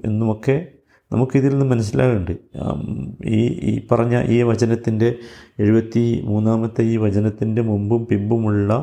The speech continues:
വചനങ്ങൾ വായിക്കുമ്പോൾ നമുക്കത് മനസ്സിലാവും. വിശുദ്ധ ഖുർആൻ്റെ ഒരു പ്രധാന ശൈലിയിൽപ്പെട്ടതാണ്. അത്യാവശ്യമുള്ളതേ പറയുള്ളൂ, ബാക്കിയൊക്കെ മനുഷ്യൻ അതിൽ നിന്ന് മനസ്സിലാക്കും എന്നുള്ള നിലക്കുള്ള ഒരു രീതി. അതും ഈ കഥയൊക്കെ ആവുമ്പം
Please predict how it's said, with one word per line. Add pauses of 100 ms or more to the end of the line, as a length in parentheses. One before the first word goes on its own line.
(440)
വചനങ്ങൾ
വായിക്കുമ്പോൾ (440)
നമുക്കത്
മനസ്സിലാവും.
വിശുദ്ധ
ഖുർആൻ്റെ (400)
ഒരു
പ്രധാന
ശൈലിയിൽപ്പെട്ടതാണ്. (480)
അത്യാവശ്യമുള്ളതേ
പറയുള്ളൂ,
ബാക്കിയൊക്കെ (520)
മനുഷ്യൻ
അതിൽ
നിന്ന്
മനസ്സിലാക്കും
എന്നുള്ള
നിലക്കുള്ള (480)
ഒരു
രീതി.
അതും
ഈ
കഥയൊക്കെ
ആവുമ്പം